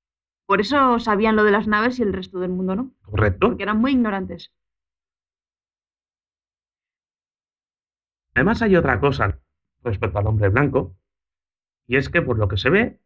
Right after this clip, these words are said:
Speaker 2: ahora de golpe el hombre blanco necesita beber sangre de, de, de negros.
Speaker 1: Ajá. No sé a ti, pero a m-, nadie ha compartido esa información conmigo jamás.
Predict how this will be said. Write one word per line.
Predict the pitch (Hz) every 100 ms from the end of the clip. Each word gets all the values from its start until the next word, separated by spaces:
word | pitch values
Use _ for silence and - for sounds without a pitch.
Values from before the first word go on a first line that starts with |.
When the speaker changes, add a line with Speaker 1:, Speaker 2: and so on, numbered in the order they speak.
| -
Speaker 2:
ahora | 117 123
de | 131
golpe | 143 196 190
el | 165
hombre | 160 151
blanco | 151 175 185
necesita | 151 131 - -
beber | 156 165 180 -
sangre | - 180 160 147
de, | 127
de, | 117 107
de | 104 104
negros. | 98 92 185 - _ _ _ _ _ _ _ _ _ _ _ _ _ -
Speaker 1:
Ajá. | 214 208 285 - _ _ _ _ _ _ _ _ _ _ _ _ _
No | 175
sé | 208 208 185
a | 185
ti, | 262
pero | 277 190
a | 170
m-, | 160 156 -
nadie | 190 196 214
ha |
compartido | 220 220 196 208 196
esa | 190
información | 185 196 190 196
conmigo | 190 185 170 185
jamás. | 185 226 - -